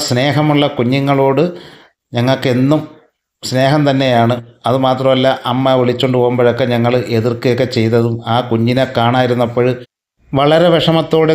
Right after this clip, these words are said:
നിങ്ങളെ മുന്നിൽ അന്ന് പറഞ്ഞ വാക്കുകളൊക്കെ ഇപ്പോഴും എനിക്ക് ഓർമ്മയൊക്കെ ഉണ്ട്. അപ്പം അത്ര സ്നേഹമാണ് ഞങ്ങൾക്ക് അവരായിട്ടുള്ളത്. ഈ മിണ്ടാപ്രാണികളോട് എന്നും ഞങ്ങൾ സ്നേഹം തന്നെയായിരിക്കും കൊടുക്കുന്നത്. അതുപോലെ തന്നെ ഈ അമ്മ ഇനി പ്രസവിച്ചാലും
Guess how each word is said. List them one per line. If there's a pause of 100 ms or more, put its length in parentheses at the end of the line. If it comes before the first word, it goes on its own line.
നിങ്ങളെ
മുന്നിൽ (420)
അന്ന് (100)
പറഞ്ഞ
വാക്കുകളൊക്കെ
ഇപ്പോഴും
എനിക്ക്
ഓർമ്മയൊക്കെ
ഉണ്ട്. (800)
അപ്പം
അത്ര (120)
സ്നേഹമാണ്
ഞങ്ങൾക്ക്
അവരായിട്ടുള്ളത്. (580)
ഈ
മിണ്ടാപ്രാണികളോട് (260)
എന്നും
ഞങ്ങൾ (280)
സ്നേഹം
തന്നെയായിരിക്കും
കൊടുക്കുന്നത്. (920)
അതുപോലെ
തന്നെ (260)
ഈ (140)
അമ്മ (480)
ഇനി
പ്രസവിച്ചാലും